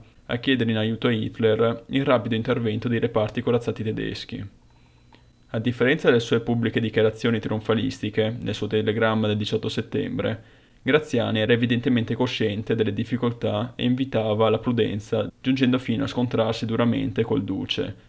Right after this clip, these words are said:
e a sollecitare, nel suo messaggio del ventinove ottobre, una nuova eventuale sostituzione con un altro generale, in cui il comando supremo riponesse maggiore fiducia. Lo stesso Mussolini, dopo una fase di grave disappunto e di pesanti critiche rivolte a Graziani,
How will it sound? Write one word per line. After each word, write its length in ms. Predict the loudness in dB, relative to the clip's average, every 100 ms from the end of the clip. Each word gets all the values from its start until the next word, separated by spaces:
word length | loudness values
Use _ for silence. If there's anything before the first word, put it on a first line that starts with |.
| -8
e 100 | -4
a 60 |
sollecitare, 880 | 0 0 2 0 0 0 -2 -4 -6 -6
nel 120 | -4
suo 140 | 0
messaggio 520 | 0 0 0 0 0
del 100 | -2
ventinove 340 | -2 -2 0 2
ottobre, 640 | 0 0 0 0 -2 -2 -8 -16 0
una 160 | 4
nuova 240 | 6 6 4
eventuale 480 | 4 2 2 2 2
sostituzione 840 | -4 -6 -4 -4 -2 -2 0 -2
con 140 | 0 0
un 60 |
altro 160 | 0 -2
generale, 720 | -4 -4 -4 -4 -4 -4 -6 -14 -12
in 180 | -6 -2
cui 120 | -2
il 60 | 0
comando 300 | 0 0 0
supremo 540 | -4 -2 -2 0 0
riponesse 480 | 0 0 -2 -2 -2
maggiore 340 | -2 -2 -4
fiducia. 640 | -4 -6 -6 -6 -8 -8 -10 -16 _ -20 _ -20 _ _ -20 -4
Lo 160 | -2
stesso 260 | 2 2 4
Mussolini, 760 | 2 2 0 -2 -2 -2 -2
dopo 220 | 0 0 2
una 120 | 0
fase 300 | 2 0 0
di 80 | 0
grave 300 | 2 2 0
disappunto 920 | -2 -4 -2 -4 -4 -4 -4 -4 -8 -16 -6
e 100 | -4
di 100 | -2
pesanti 440 | 0 0 0 -2
critiche 480 | -2 -2 -2 -2 -2
rivolte 360 | 2 2 2
a 40 | 2
Graziani, 760 | 0 0 -4 -4 -4 -4 -6